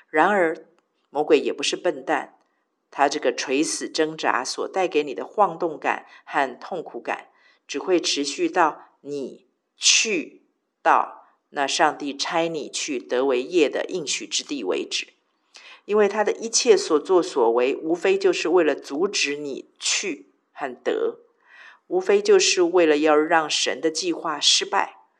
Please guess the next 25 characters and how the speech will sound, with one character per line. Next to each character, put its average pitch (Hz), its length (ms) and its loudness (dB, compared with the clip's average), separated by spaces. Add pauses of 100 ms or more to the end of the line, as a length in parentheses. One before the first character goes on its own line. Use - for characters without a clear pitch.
(440)
无 135 120 -6
非 151 220 6
就 160 120 2
是 147 220 0
要 143 160 4
让 139 260 2
神 127 320 -4
所 131 260 -4
爱 170 220 2
的 147 140 0
你 131 300 -10 (180)
再 170 260 4
一 131 140 -2
次 - 240 -10
失 151 240 0
落 147 240 2
于 117 160 -8
他 127 220 -10
的 117 100 -12
计 - 240 -4
划 127 240 -8
之 - 200 -14
外。 135 340 -8 (1800)
所 131 240 0
以， 139 260 -6